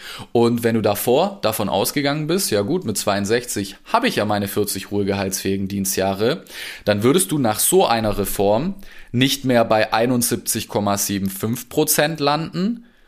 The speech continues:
sondern nur noch bei dreiundsechzig Komma sieben acht Prozent.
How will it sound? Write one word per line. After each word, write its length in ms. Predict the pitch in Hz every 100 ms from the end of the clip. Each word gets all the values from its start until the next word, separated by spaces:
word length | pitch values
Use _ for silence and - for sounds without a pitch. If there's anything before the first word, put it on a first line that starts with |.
| _
sondern 480 | - - 143 156 139
nur 160 | 143 143
noch 180 | 139 139
bei 180 | 113
dreiundsechzig 1000 | 110 104 101 107 123 143 101 98 - 127
Komma 280 | - 98 104
sieben 360 | 113 101 95 104
acht 280 | 139 160 -
Prozent. 540 | 107 101 95 90 90